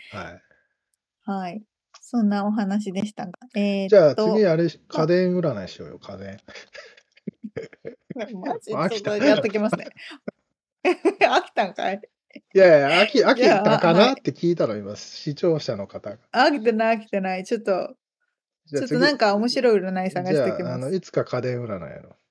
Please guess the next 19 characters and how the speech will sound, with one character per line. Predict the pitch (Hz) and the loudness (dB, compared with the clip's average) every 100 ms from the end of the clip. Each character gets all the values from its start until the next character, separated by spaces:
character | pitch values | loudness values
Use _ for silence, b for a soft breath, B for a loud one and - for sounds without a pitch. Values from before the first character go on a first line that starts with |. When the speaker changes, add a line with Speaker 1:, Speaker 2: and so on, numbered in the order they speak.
| 135 | -14
Speaker 1:
ま | 113 | -10
あ、 | |
次 | 143 | -6
回 | 143 92 | -4 -4
で | 82 | -8
も | 73 | -12
い | 80 | -16
い | |
し。 | - - | -16 -10
Speaker 2:
わ | 226 214 | -8 -4
か | 208 | -2
り | 196 | -2
ま | 196 208 | -4 -6
し | 214 | -8
た。 | - 220 | -20 -18
Speaker 1:
う | |
ん。 | 185 - _ - | -20 -20 _ -14
は | |
い。 | 107 | -14